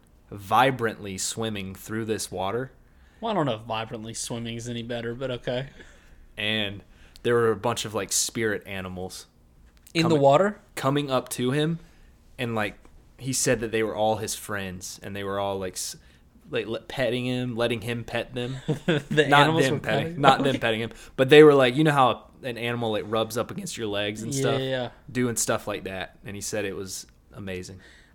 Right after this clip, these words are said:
Speaker 2: I've got a lot more questions on the whole physics of all that, but I think we'll save that for another time.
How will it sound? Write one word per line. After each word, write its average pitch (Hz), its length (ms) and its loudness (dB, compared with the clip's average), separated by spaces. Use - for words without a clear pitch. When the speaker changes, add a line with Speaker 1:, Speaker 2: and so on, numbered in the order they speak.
Speaker 2:
I've 190 220 0
got 160 200 8
a 139 60 4
lot 135 380 4
more 143 180 0
questions 143 560 0
on 131 200 -4
the 123 80 -4
whole 135 180 0
physics 139 480 -6
of 143 100 -4
all 151 180 6
that, 156 300 0
but 131 100 -2
I 143 80 2
think 156 300 -4
we'll 139 140 -4
save 120 320 -4
that 113 240 -4
for - 100 -8
another 113 280 -8
time. 107 340 -8